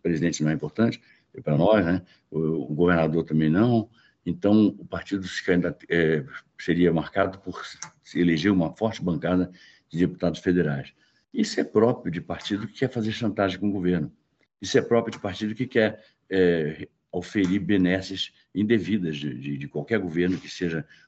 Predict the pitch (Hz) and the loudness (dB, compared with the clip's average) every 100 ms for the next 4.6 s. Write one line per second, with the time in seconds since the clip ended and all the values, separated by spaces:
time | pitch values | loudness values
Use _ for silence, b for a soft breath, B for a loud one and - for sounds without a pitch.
0 | _ 92 90 90 92 90 76 - 90 - | _ 2 4 4 2 2 -8 -2 -2 -2
1 | - _ _ _ - 92 87 - 87 87 | -10 _ _ _ -6 -2 -2 -4 -6 -6
2 | - - - - 101 - B B - 67 | -8 -8 -8 -4 -4 -4 B B -12 -6
3 | 71 85 92 101 95 82 87 87 113 90 | -2 2 4 2 2 4 4 6 4 2
4 | - 76 - 104 107 80 | -4 -12 -8 -6 -6 -8